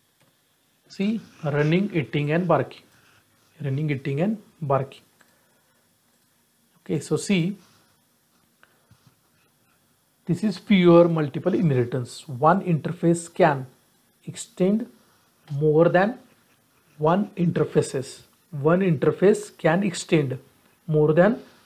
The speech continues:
one interfaces. One class can implement more than one interfaces. That is also possible. Getting? So by using interface, multiple inheritance can be achieved in Java. Remember this. By using class,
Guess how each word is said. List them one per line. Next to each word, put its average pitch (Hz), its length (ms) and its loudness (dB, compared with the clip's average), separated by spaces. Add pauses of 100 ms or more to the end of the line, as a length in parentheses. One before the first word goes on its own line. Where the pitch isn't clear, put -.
one 160 280 2
interfaces. 147 840 -2 (560)
One 196 340 2
class 165 480 2 (340)
can 214 300 4
implement 165 760 0 (300)
more 160 300 4
than 214 240 4
one 156 160 2
interfaces. 131 680 -4
That 151 220 -2
is 196 120 2
also 190 260 4
possible. 143 520 -6 (1160)
Getting? 170 280 0 (300)
So - 160 -4
by 160 220 6
using 233 340 4
interface, 202 680 2 (220)
multiple 180 600 4
inheritance 185 680 2
can 196 300 2
be 208 100 6
achieved 170 340 4
in 180 160 2
Java. 131 320 4 (100)
Remember 165 400 4
this. 135 220 -6 (440)
By 160 140 8
using 196 340 2
class, 170 460 0